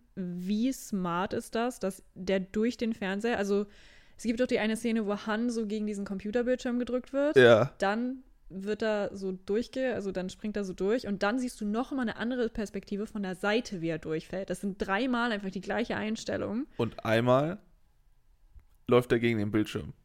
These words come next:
Speaker 1: Genau, einmal läuft er gegen den Bildschirm, dann dingst er durch und dann sieht man von
Speaker 2: Ach
Speaker 1: der
Speaker 2: so,
Speaker 1: Seite,
Speaker 2: okay.
Speaker 1: wie er durchspringt,
Speaker 2: Ah, okay,
Speaker 1: was auch
Speaker 2: ja.
Speaker 1: immer. Genau, das sind drei Einstellungen, mega geil gemacht, wieder mega interaktiv, das ganze Musikvideo. Auch dass sie zwischendurch,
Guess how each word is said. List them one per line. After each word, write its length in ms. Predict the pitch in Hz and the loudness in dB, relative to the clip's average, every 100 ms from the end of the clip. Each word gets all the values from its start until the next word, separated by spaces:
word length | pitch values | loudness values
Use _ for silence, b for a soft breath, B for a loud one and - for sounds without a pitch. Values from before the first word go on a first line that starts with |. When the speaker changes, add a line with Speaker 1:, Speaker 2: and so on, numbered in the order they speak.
| - | 0
Speaker 1:
Genau, 180 | 269 | 2
einmal 240 | 226 247 277 | 2 2 4
läuft 160 | 247 240 | 2 2
er 80 | |
gegen 160 | 220 214 | 0 0
den 60 | 208 | 2
Bildschirm, 420 | 226 - 277 240 | 0 0 -4 -2
dann 420 | 202 226 226 208 | 0 0 -2 -2
dingst 220 | 226 226 | -2 0
er 80 | 208 | -2
durch 240 | 196 233 226 | 0 0 -2
und 60 | |
dann 100 | 202 | -4
sieht 120 | 208 202 | -4 -2
man 100 | 208 | 0
von 80 | |
Speaker 2:
Ach 40 | 202 | 2
Speaker 1:
der 80 | 208 | 4
Speaker 2:
so, 60 | |
Speaker 1:
Seite, 200 | 202 214 | 2 2
Speaker 2:
okay. 100 | 208 | 0
Speaker 1:
wie 40 | 214 | 0
er 60 | |
durchspringt, 1600 | 190 202 202 - - - - - - - - - - - 185 185 | 2 0 -2 -8 -20 -20 -20 -20 -20 -20 -20 -18 -14 -8 -6 4
Speaker 2:
Ah, 240 | 135 139 135 | 8 10 8
okay, 140 | - | 4
Speaker 1:
was 160 | 190 - | 0 0
auch 60 | |
Speaker 2:
ja. 60 | - | -2
Speaker 1:
immer. 240 | 185 165 - B B B | -2 -6 -8 B B B
Genau, 260 | 208 170 - | -4 -4 -2
das 160 | 202 | -4
sind 120 | 214 202 | -2 0
drei 160 | 208 | 0
Einstellungen, 520 | 208 226 - 240 233 220 | 0 0 0 0 0 -2
mega 400 | 208 220 247 262 | 0 2 2 2
geil 180 | 233 233 | 2 2
gemacht, 380 | 214 214 226 233 | 0 -2 -2 0
wieder 160 | 220 | 0
mega 280 | 208 208 233 | 2 0 0
interaktiv, 480 | 220 233 208 - - | -2 -2 -4 -6 -10
das 160 | 202 - | -8 -4
ganze 300 | 202 240 240 | -4 -2 0
Musikvideo. 680 | 233 226 220 180 175 190 247 - - - - - - | 0 0 -2 -2 -2 0 -2 -6 -18 -20 -20 -20 -6
Auch 120 | 226 208 | -4 -2
dass 160 | 233 | -4
sie 140 | 240 208 | -4 -6
zwischendurch, 680 | 220 240 226 233 262 294 | -6 -4 -2 2 4 2